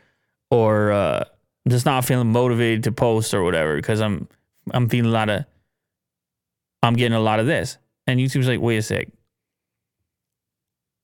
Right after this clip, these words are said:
But it is a problem, man. It's not cut and dry. It's a problem for me, too. I'm sitting there looking at it like, "Ugh,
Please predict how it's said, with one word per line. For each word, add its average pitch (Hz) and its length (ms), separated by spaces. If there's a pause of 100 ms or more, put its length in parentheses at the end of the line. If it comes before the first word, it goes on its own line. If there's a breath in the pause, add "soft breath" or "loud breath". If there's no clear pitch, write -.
(2000)
But 135 240
it 143 100
is 160 160
a 175 80
problem, 143 460
man. 73 200
It's 110 200
not 160 180
cut - 180
and 131 160
dry. 117 320
It's 110 140
a 147 60
problem 170 320
for 165 100
me, 170 220
too. 180 200
I'm 151 140
sitting 202 200
there 180 120
looking 160 300
at 143 120
it 123 120
like, 113 180
"Ugh, 110 340